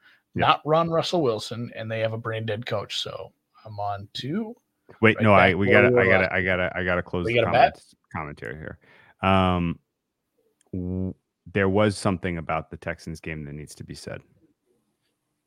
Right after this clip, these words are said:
Speaker 1: Lovie Smith
Speaker 2: is old as shit.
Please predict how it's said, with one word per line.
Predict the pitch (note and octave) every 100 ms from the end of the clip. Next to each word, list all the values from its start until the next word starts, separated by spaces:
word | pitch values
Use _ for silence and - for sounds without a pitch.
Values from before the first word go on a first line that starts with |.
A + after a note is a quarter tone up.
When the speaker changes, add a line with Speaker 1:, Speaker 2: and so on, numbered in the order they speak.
| _ _ _ _ _ _ _ _ _ _ _ _ F2
Speaker 1:
Lovie | F2+ G2+
Smith | - G2 F2+ _ _ _ _ _ _ _ _ _ _ _ _ _ _ _ _ _
Speaker 2:
is | - - -
old | G2+ G2
as | -
shit. | - - -